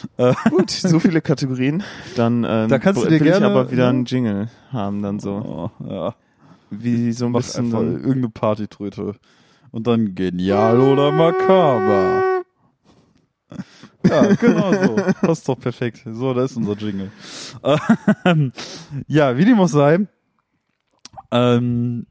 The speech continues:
Speaker 1: so viel dazu. In dieser Kategorie haben wir noch viel zu erwarten. Ich denke mal, da wird auch in
Speaker 2: Hast
Speaker 1: Zukunft
Speaker 2: du da
Speaker 1: noch
Speaker 2: etwa dann auch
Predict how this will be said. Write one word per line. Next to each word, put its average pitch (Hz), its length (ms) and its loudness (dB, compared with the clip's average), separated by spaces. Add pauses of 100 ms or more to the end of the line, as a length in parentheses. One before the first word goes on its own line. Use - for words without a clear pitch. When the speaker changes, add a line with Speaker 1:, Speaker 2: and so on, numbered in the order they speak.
Speaker 1:
so 123 180 0
viel 147 140 0
dazu. 117 380 0
In 135 100 -2
dieser 113 200 0
Kategorie 120 540 -8
haben 127 140 0
wir 123 80 0
noch 104 140 0
viel 127 220 -8
zu - 140 -10
erwarten. 95 320 -2
Ich 110 80 -6
denke 117 240 -2
mal, 110 120 -4
da 104 120 -2
wird 113 140 -10
auch 104 100 -4
in 104 60 -4
Speaker 2:
Hast - 100 -8
Speaker 1:
Zukunft 123 260 -4
Speaker 2:
du 101 40 -4
da 98 200 -2
Speaker 1:
noch - 60 -14
Speaker 2:
etwa 107 340 -10
dann 107 200 -8
auch - 180 -8